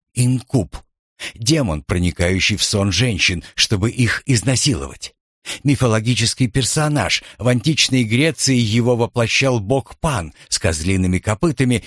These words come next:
и всегда стоящим пенисом. В Средневековье он считался любовником ведьм, ночным дьяволом, совокупляющимся со спящими женщинами. Когда Минна и Бивен обнаружили кипы пиджаков из ткани под твид,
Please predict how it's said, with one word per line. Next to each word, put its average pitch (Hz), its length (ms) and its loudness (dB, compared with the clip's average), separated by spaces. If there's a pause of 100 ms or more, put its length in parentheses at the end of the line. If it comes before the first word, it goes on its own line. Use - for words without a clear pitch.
и 160 120 0
всегда 143 400 0
стоящим 127 600 0
пенисом. 87 560 -2 (460)
В - 80 -8
Средневековье 95 840 2
он 101 180 0
считался 107 560 0
любовником 104 720 0
ведьм, 113 400 -2 (180)
ночным 110 520 0
дьяволом, 95 580 -2 (120)
совокупляющимся 123 1160 0
со 131 160 0
спящими 117 600 2
женщинами. 92 720 -2 (440)
Когда 98 300 0
Минна 107 380 2
и 107 200 -2
Бивен 95 460 0
обнаружили 95 640 0
кипы 110 340 -2
пиджаков 95 640 0
из 101 180 -2
ткани 104 400 0
под 98 280 -4
твид, 131 400 -2